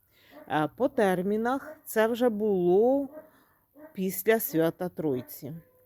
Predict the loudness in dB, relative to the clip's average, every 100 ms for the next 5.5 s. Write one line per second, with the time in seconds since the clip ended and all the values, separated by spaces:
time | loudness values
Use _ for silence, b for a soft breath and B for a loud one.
0 | _ _ -2 -2 -2 0 2 2 -2 -8
1 | -20 -18 -10 -2 0 2 4 4 2 -2
2 | -2 -2 0 0 2 0 -2 -8 b b
3 | -2 0 4 4 4 4 4 2 2 0
4 | 0 0 -2 0 0 0 0 -2 -2 -2
5 | -2 0 4 4 2